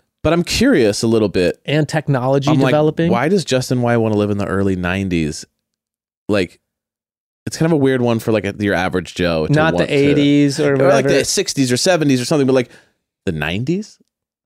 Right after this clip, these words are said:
Speaker 1: Like, like, if you're maybe into music and you're like, "Oh, grunge music," or something like that. But, like,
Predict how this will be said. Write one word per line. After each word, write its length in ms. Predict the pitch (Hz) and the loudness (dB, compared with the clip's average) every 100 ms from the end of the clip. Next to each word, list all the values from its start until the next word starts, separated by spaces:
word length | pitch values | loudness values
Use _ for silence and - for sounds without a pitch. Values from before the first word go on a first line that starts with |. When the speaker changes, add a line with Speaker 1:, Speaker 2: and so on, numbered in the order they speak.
| _ _ - | _ _ -4
Speaker 1:
Like, 200 | 131 127 _ _ _ _ - | -4 -4 _ _ _ _ -6
like, 180 | 117 123 | -4 -2
if 80 | 131 | 0
you're 100 | 202 | 2
maybe 260 | 190 190 135 | 2 2 2
into 120 | 113 | 2
music 360 | 92 104 143 | 0 0 0
and 60 | 127 | -2
you're 60 | 95 | -2
like, 100 | 90 | 0
"Oh, 120 | 92 | -2
grunge 340 | 82 85 90 95 | -2 -4 -4 -4
music," 380 | 90 80 78 | -4 -2 -4
or 60 | - | -6
something 220 | 98 87 | -4 -4
like 140 | 71 78 | -4 -6
that. 120 | 80 | -4
But, 100 | 78 | -2
like, 200 | 87 | -4